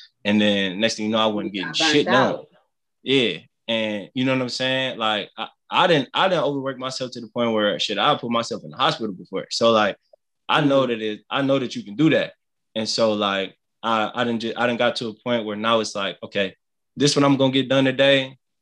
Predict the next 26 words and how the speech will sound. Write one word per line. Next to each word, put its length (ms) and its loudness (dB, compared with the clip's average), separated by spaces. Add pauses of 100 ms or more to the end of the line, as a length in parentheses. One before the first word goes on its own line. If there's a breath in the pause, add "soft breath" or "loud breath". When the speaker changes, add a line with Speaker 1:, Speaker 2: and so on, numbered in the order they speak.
(220)
Speaker 1:
This 160 -8
what 100 -2
I 80 2
gotta 220 0
get 160 -8
done 200 -8
for 120 -14
the 80 -4
week. 240 -4
If 100 -6
I 120 2
bang 320 4
out 120 4
everything 380 0
for 140 -14
the 160 -12
day, 180 2
I 80 0
can 240 -16
maybe 180 -4
start 280 0
working 220 -2
on 80 -8
something 220 -8
for 120 -12
tomorrow. 440 4